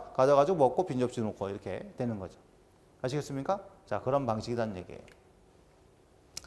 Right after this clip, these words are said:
에, 각 노드마다 액티브 테이프를 하다, 신뢰도가 낮다, 전동 매체에 따른 의존도가 높다 이렇게 구성이 되어 있어요. 그쵸? 특징. 그래서,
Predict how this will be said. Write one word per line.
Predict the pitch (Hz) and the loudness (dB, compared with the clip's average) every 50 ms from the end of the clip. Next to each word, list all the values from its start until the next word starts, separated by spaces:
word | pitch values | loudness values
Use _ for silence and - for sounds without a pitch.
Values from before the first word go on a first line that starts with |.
| - - - - - - - - - - - - - - - - - - _ - - - - - - - _ - _ - 131 | -18 -20 -20 -20 -20 -20 -20 -20 -20 -20 -20 -20 -20 -20 -20 -20 -20 -20 _ -20 -20 -20 -20 -20 -20 -20 _ -20 _ -4 -2
에, | 123 123 123 123 | 0 0 2 8
각 | - 185 214 214 190 | 12 12 12 12 10
노드마다 | 170 185 196 220 214 214 202 - 160 139 143 180 214 214 - - - | 8 8 10 10 10 10 12 12 12 12 12 12 8 6 2 2 4
액티브 | 151 170 170 - - 220 202 214 | 4 4 4 2 2 2 4 4
테이프를 | 208 202 202 196 196 202 190 190 | 4 4 4 4 4 6 8 8
하다, | 180 175 165 135 110 87 69 69 - | 10 10 10 8 8 6 2 -2 -6
신뢰도가 | - - - 208 214 214 214 214 202 165 156 | -8 -4 0 4 6 6 6 6 4 4 6
낮다, | 143 143 151 147 - 214 226 240 247 240 - - - - - | 6 6 4 8 12 12 12 12 12 8 -2 -10 -14 -8 0
전동 | - 151 165 180 202 196 | 4 4 4 6 4 4
매체에 | 190 185 180 180 170 | 2 2 2 4 6
따른 | - 147 156 175 180 160 | 8 8 8 8 4 4
의존도가 | 127 120 131 131 120 120 123 170 202 220 220 214 - - - | 2 0 0 0 0 4 6 6 6 6 4 0 -8 -16 -10
높다 | - 98 117 131 - - - - 175 180 175 | -4 -2 -2 -2 -2 -4 -2 2 2 2 2
이렇게 | - 123 - - - - - 151 165 175 170 165 | 0 -4 -4 -6 -6 -4 -4 -4 -4 -4 -6 -12
구성이 | - - 117 - - 117 120 135 143 - | -14 -14 -12 -8 -6 -6 -6 -8 -10 -8
되어 | - 120 110 104 | -6 -6 -6 -4
있어요. | 104 107 104 - 101 98 87 - - - - _ _ _ _ _ _ _ _ - _ _ - _ _ - | -6 -8 -10 -12 -12 -12 -14 -14 -18 -20 -20 _ _ _ _ _ _ _ _ -20 _ _ -20 _ _ -18
그쵸? | 92 - - 87 - - - - - - - | -16 -12 -10 -10 -10 -12 -14 -18 -20 -18 -14
특징. | - 120 - - 98 - 113 - - - - _ - | -14 -14 -12 -14 -14 -14 -16 -20 -20 -20 -20 _ -18
그래서, | - - 113 139 139 110 - | -10 -4 0 0 0 0 -2